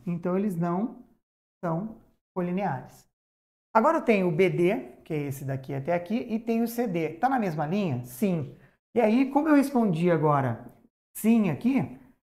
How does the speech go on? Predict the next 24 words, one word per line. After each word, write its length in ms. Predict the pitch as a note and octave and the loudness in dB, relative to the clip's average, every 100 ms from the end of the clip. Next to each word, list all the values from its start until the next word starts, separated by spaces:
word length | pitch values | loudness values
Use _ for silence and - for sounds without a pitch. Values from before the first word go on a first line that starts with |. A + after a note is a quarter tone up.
| - | -4
sim 320 | - C4 C4 | 2 4 4
aqui, 380 | A#3 - D#3 A#2+ | 0 2 2 2
sim 340 | - F3+ E3+ | -2 -2 0
aqui, 200 | D3 - | -2 0
então 340 | B3 A#3 G3 F#3 | 2 2 0 2
lá 140 | F3 | 2
eu 100 | E3+ | 2
posso 280 | F#3 E3+ D3+ | -2 -6 -4
dizer 360 | E3+ C#3+ F3 | -4 0 -2
que 140 | F3+ F3 | 0 0
é 420 | E3+ A#3+ - - _ _ _ _ _ | 0 0 -6 -18 _ _ _ _ _
sim. 340 | A#3 F#3+ A#2+ - - | 0 0 -2 -8 -6
Ledu, 560 | F3+ G#3 G#3+ G#3 A#2+ - - | 2 4 6 6 4 -4 -18
sim 380 | - - B3 B3 | -8 2 4 4
e 80 | A#3+ | 4
não. 500 | A3 F#3 C3+ - - _ _ _ _ | 4 2 -2 -6 -16 _ _ _ _
Não. 880 | B2+ C3+ C#3 C#3 C#3 D3 C3 A2 - _ _ _ _ _ _ - | -8 -6 -4 -4 -2 -2 -2 -6 -10 _ _ _ _ _ _ -6
Tá 80 | C3 | -4
ok? 420 | B2+ B3+ C4 C4+ - _ - | 2 2 2 -2 -16 _ -10
Então, 480 | F#3+ B3+ D4 D#4 - _ _ _ _ _ | 0 2 2 -4 -16 _ _ _ _ _
já 140 | D#3+ A#3 | 2 4
deu 200 | G#3 B3+ | 4 4
não 280 | A#3 A3+ A3 | 6 6 4
aqui, 380 | A3 D3+ B2 | 0 -4 -4